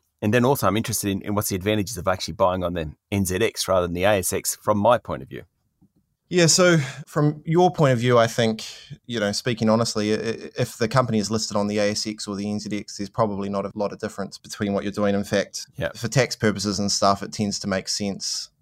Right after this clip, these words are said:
Speaker 2: that you do it on your local exchange, and unless you're doing it some, through some other sort of entity.
Speaker 1: What can I get in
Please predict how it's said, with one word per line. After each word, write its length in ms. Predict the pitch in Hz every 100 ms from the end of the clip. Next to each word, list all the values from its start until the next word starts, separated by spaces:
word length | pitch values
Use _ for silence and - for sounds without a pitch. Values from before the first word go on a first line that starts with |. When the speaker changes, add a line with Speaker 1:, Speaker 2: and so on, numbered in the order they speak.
| _
Speaker 2:
that 140 | 101
you 100 | 104
do 180 | 101 98
it 60 | 95
on 100 | 95
your 100 | 95
local 260 | 95 101
exchange, 520 | 95 - 101 95 98
and 120 | 98 -
unless 380 | 98 101 104 -
you're 160 | 95
doing 280 | 95 - 98
it 100 | 92
some, 220 | - 98
through 360 | 98 - 110 98
some 260 | - 101 95
other 240 | 85 - - _
sort 240 | - - 95
of 80 | 92
entity. 500 | 101 101 - 98 - _ - _ _
Speaker 1:
What 280 | 120 170 -
can 160 | 147
I 220 | 135 131 101
get 240 | 101 107
in 320 | 110 107 92